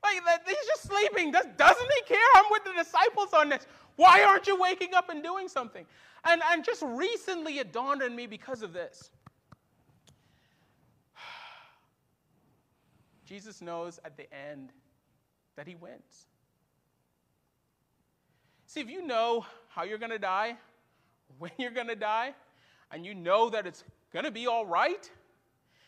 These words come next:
then you kinda walk with some boldness. You kinda put your foot down. And beloved, let me tell you something. We as Christians, we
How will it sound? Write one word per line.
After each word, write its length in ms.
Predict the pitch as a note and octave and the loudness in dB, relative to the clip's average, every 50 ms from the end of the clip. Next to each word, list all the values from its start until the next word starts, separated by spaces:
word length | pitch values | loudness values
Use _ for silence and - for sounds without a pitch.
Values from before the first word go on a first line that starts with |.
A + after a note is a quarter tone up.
| _ _ _ _ _ | _ _ _ _ _
then 140 | B3+ C4+ F4+ | -4 -2 -2
you 100 | G#4+ G4 | -4 -4
kinda 440 | - C4+ D#4+ G4 G#4+ A4 F#4 C4 | 2 4 6 6 6 6 4 4
walk 240 | B3+ C#4+ D4 C#4+ D4 | 6 6 6 6 4
with 100 | D4+ - | 0 -8
some 220 | - - B3 A3 F3 | -6 -6 -6 -6 -6
boldness. 720 | - F3+ F3+ A3 B3+ A#3+ G3+ D3 - - - - - _ _ _ _ _ _ _ _ _ _ _ _ _ _ _ _ _ _ _ _ _ _ _ _ _ _ _ | -8 -8 -6 -6 -6 -8 -8 -12 -16 -20 -20 -20 -20 _ _ _ _ _ _ _ _ _ _ _ _ _ _ _ _ _ _ _ _ _ _ _ _ _ _ _
You 80 | C4+ C#4+ | -8 -2
kinda 240 | - F#4+ G#4+ G4+ | 4 4 6 6
put 380 | D4+ - - - G4+ G#4 - - | 4 2 0 2 2 2 2 0
your 100 | E4 B3+ | -4 -4
foot 380 | - - - B3 D4 D#4+ A#3+ G#3+ | -4 -6 -2 0 0 0 0 -4
down. 260 | G3+ E3 C#3+ A#2+ A#2+ B2 C3+ _ _ _ _ _ _ _ _ _ _ _ _ _ _ _ _ _ - - | -8 -8 -8 -12 -18 -20 _ _ _ _ _ _ _ _ _ _ _ _ _ _ _ _ _ _ -6 -4
And 160 | C#4+ D4+ C#4+ | -4 -2 0
beloved, 400 | D#4 D#4+ D#4+ E4+ F4+ F#4 F#4 E4+ | 0 4 6 6 6 6 4 -2
let 100 | F4 G4+ | -4 -4
me 120 | A#4 A#4 - | -4 -8 -2
tell 240 | - D4 D#4+ E4 | 2 4 4 4
you 120 | D4+ C4+ A#3+ | 2 0 -6
something. 440 | - - F#3 F3 E3 - B2+ C#3+ D#3 F3+ | -8 -10 -10 -10 -12 -16 -20 -18 -14 -4
We 180 | A3 E4 A#4 A#4+ A#4 | -2 0 2 2 2
as 80 | F4 - | 0 -2
Christians, 640 | - - F#4 G4 - - - F4+ F#4 G4 G4 - _ _ - _ - | -4 -4 -4 -4 -4 -6 -8 -8 -8 -8 -8 -12 _ _ -20 _ -2
we 200 | G#3+ D#4+ A4 | 2 2 2